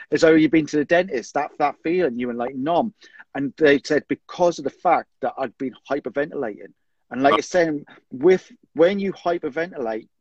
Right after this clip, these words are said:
Speaker 1: too much, too aggressive, that's essentially the same as when you're having anxiety or panic attacks, 'cause that's the same feeling. You can literally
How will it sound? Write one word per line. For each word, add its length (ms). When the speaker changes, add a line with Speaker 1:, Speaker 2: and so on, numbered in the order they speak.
Speaker 1:
too 340
much, 500
too 260
aggressive, 600
that's 240
essentially 420
the 40
same 300
as 120
when 160
you're 80
having 300
anxiety 560
or 100
panic 320
attacks, 540
'cause 120
that's 220
the 120
same 300
feeling. 420
You 300
can 260
literally 520